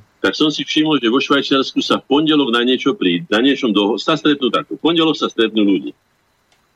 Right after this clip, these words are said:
Už večer sa dohodnú na niečom, majú, lebo tam neprídu si vypiť, alebo ja neviem, sa porozprávať, ale majú svoje predstavy. V utorok vytvoria pracovnú skupinu, tá pracovná skupina určí adresátov, napíšu listy, alebo ja neviem čo všetko.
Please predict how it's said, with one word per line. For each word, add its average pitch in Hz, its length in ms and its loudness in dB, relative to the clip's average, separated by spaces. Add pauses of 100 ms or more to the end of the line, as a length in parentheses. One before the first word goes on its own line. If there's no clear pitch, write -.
(340)
Už 147 140 -2
večer 185 280 0
sa 147 160 -2
dohodnú 127 380 2
na 131 120 2
niečom, 98 400 -2
majú, 98 260 0
lebo 85 240 -4
tam 82 160 -2
neprídu 95 400 0
si - 160 -6
vypiť, 104 380 0
alebo 87 260 -2
ja 76 140 -2
neviem, 76 180 -4
sa 71 140 -14
porozprávať, 95 640 0
ale 82 100 -2
majú 82 220 -4
svoje - 240 -4
predstavy. 107 560 0 (840)
V - 120 -4
utorok 127 360 2
vytvoria 117 380 2
pracovnú 98 420 0
skupinu, 117 560 0 (420)
tá 90 140 -2
pracovná 131 460 0
skupina 117 400 0
určí 110 280 2
adresátov, 113 580 0
napíšu 107 420 0
listy, 104 320 0
alebo 92 260 0
ja 80 100 0
neviem 80 220 -4
čo 80 140 -10
všetko. - 340 0